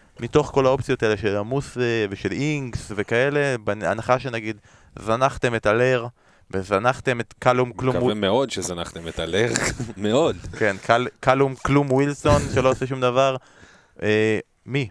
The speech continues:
Speaker 1: מי החלוץ השלישי שצריך להיות, או, או השני במקום אברהם?
Speaker 2: תשמע, אה, קודם כל שניהם אופציות מעולות. לא בסדר, לא, מעולות. במחיר שלהם, אה, ליז מוסה עם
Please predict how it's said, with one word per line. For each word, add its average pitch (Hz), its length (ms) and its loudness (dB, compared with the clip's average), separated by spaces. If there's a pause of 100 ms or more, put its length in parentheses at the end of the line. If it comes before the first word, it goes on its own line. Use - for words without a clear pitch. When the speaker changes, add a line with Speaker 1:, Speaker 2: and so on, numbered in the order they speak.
(100)
Speaker 1:
מי 131 140 0
החלוץ 127 340 0
השלישי 117 380 -4
שצריך 113 300 -6
להיות, 120 340 2
או, 113 40 4
או 92 320 0
השני 107 360 -2
במקום 104 280 -4
אברהם? 110 280 -6 (360)
Speaker 2:
תשמע, 90 440 0 (160)
אה, 85 520 -2 (140)
קודם 135 180 0
כל 131 140 2
שניהם 107 600 0 (260)
אופציות - 540 -6
מעולות. 95 680 -2
לא 110 680 0
בסדר, 127 520 -2
לא, 117 160 0
מעולות. 98 640 -2
במחיר 92 440 -4
שלהם, 127 520 0 (580)
אה, 87 560 0
ליז 104 220 -6
מוסה 107 600 0
עם 92 460 -12